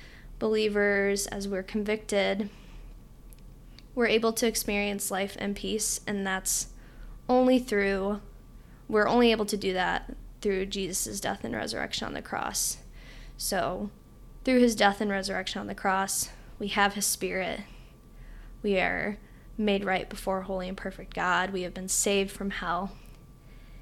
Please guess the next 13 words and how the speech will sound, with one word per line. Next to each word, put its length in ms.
And 180
we 200
have 280
the 160
ability 480
now 540
to 720
discern, 800
you 100
know, 300
right 320
from 180
wrong, 380